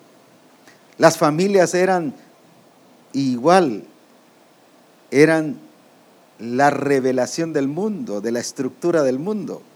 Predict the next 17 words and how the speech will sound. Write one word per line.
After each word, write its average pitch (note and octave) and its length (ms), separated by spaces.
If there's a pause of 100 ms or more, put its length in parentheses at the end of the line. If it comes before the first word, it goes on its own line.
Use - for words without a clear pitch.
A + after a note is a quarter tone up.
(440)
Eran E3+ 240
la E3 80
expresión D3 640
del D#3+ 160
mundo, F3+ 460 (920)
porque C#3 260
seguían D3+ 400
la D#3 120
verdad B2+ 380
del D3+ 180
mundo, E3+ 460 (1040)
pero A#2 260
no B2 180
la B2+ 140
verdad A2 380
de G#2+ 120
Dios. A#2 520